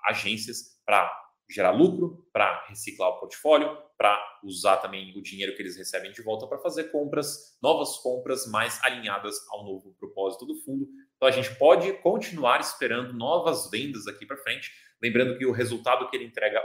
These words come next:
hoje, aquele um real e pouquinho que ele paga hoje, não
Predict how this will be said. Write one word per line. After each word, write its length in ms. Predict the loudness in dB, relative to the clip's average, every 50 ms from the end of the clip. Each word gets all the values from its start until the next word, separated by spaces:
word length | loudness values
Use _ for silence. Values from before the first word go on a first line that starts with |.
| -2
hoje, 460 | 0 0 0 0 0 -2 -8 -12 -16 -20 _ _ _ _ _
aquele 220 | -20 _ -12 -8 -8
um 60 | -6
real 300 | -2 2 4 4 4 4
e 100 | 2 -2
pouquinho 360 | -6 -8 -10 -12 -16 -20 -20
que 100 | -18 -18
ele 80 | -12 -4
paga 300 | 0 0 0 0 0 0
hoje, 300 | 2 0 0 -2 -6 -12 _ _ _ _ _ _
não 600 | _ -2 2 4 4 6 6 4 4 2 -2 -8